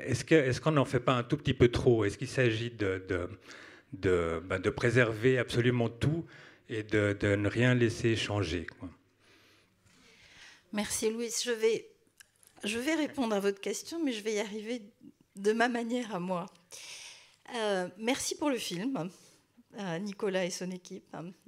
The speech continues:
Speaker 2: que j'avais déjà vu une première fois. C'était vraiment un plaisir de revoir une deuxième fois. Euh, c'est très riche. Et puis c'est une manière, euh,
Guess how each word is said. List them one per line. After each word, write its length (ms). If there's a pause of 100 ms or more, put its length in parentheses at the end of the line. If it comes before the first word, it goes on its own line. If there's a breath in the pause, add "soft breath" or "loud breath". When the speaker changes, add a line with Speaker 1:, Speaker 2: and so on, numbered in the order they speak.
(280)
Speaker 2:
que 380
j'avais 240
déjà 240
vu 120
une 120
première 320
fois. 160
C'était 240
vraiment 240
un 80
plaisir 340
de 80
revoir 340
une 100
deuxième 320
fois. 280 (1400 loud breath)
Euh, 1120 (480)
c'est 160
très 180
riche. 440 (600 soft breath)
Et 100
puis 200
c'est 160
une 160
manière, 560
euh, 800